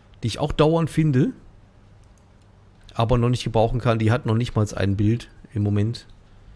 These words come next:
Wer weiß ja nicht, was, äh, wann ihr diese Folge seht, ob es dann inzwischen wieder das nächste Content-Upgrade gab. Ist auch egal.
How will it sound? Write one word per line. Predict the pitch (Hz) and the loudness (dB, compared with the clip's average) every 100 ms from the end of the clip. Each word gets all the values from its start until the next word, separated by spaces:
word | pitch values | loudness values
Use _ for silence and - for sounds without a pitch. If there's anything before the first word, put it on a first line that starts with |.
| - - - - - | -20 -20 -20 -20 -6
Wer | 104 | 0
weiß | 117 113 | 2 2
ja | 110 | 0
nicht, | 107 - | 0 -2
was, | 104 - - | -4 -4 -4
äh, | 101 104 98 | -2 0 0
wann | 107 | -4
ihr | 110 104 | -4 -2
diese | 101 | -2
Folge | 101 107 104 | -2 -2 -2
seht, | 98 98 113 | 0 0 -2
ob | 92 - | -6 -8
es | - | -6
dann | 101 98 98 104 | -2 -2 -4 -6
inzwischen | 101 104 107 98 | -8 -8 -4 -4
wieder | 95 92 92 - - - - - - - - - - - | -2 -2 -6 -16 -20 -20 -20 -20 -20 -20 -20 -20 -20 -10
das | 104 101 | -6 -2
nächste | 107 - - | -2 -4 -6
Content-Upgrade | 107 101 120 - 110 - 110 104 107 | -6 -2 -4 -4 -8 -6 -2 -2 0
gab. | 107 107 143 - - | -2 -2 -4 -10 -12
Ist | 123 | -4
auch | 208 | 0
egal. | 190 151 147 220 | 2 2 0 -2